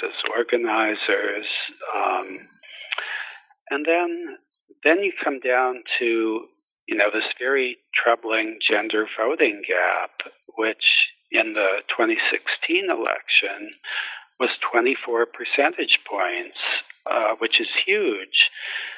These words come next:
And from Jimmy Carter on back, uh, men and women were pretty much likely to vote in the same way. And if anything, women were more conservative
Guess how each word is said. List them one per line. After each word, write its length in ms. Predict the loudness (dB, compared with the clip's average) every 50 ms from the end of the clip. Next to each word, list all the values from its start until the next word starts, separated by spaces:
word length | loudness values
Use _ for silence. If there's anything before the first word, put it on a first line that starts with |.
| -16 -18 _ _ _ _
And 500 | -4 0 2 2 2 2 0 -2 -4 -10 -16 -20 -20 _ _ _ _ _ _ _ _ _ _ _ -6 -6 -6 -2
from 400 | 0 0 0 0 0 -4 -8 -10 -12 _ _ _ 0 4
Jimmy 320 | 4 4 4 2 0 -2 -4 -2 2
Carter 640 | 2 2 4 2 0 -2 -2 0 0 0 0 -2 -2 0
on 300 | 0 2 2 2 0 -2 -6
back, 520 | -6 -4 -2 0 0 0 0 0 -2 -8 _ -14 -16 -12 -12 -10 -10 -8 -10 -10 -10 -12 -16 _ _ _ -8 -4
uh, 340 | -2 0 2 2 2 2 0 -2 -6 _ _ _ _ _ _ _ _ -10 -10 -8 -2 2
men 220 | 4 4 4 4
and 180 | 0 -2 -2 -2
women 600 | 0 0 2 0 0 -2 -2 -4 -6 -8 -10 -12 -18 -14 _ 0
were 320 | 0 2 2 2 0 -2 -4 -8 -18 _ _ _ _ _ _ _ -4
pretty 220 | 0 0 2 2
much 280 | 2 2 0 -2 0 2 4 4 4 2 0 -2 _ _ _ _ _ _ 2
likely 640 | 2 4 2 2 0 0 0 0 0 0 -4 -4 -4
to 100 | -4 -4 -2 -2
vote 300 | 0 2 2 2 0 0 -6 _ -14 -6
in 200 | -2 -2 -2 0
the 80 | -2 -4 -2 0
same 380 | 2 2 2 2 0 -2 -2 2
way. 540 | 4 4 4 4 2 0 -2 -2 -4 -2 -2
And 160 | 0 2 2
if 80 | 2 2 2 0
anything, 680 | -2 0 0 0 0 0 0 0 0 0 0 -2 -2
women 420 | 0 0 2 2 0 0 -2 -2 -2
were 120 | -2 -2 -2
more 280 | -2 0 0 0 0
conservative 840 | -2 -4 -6 -4 -4 -2 -2 0 0 -2 0 -2 -4 -4 -4 -6 -6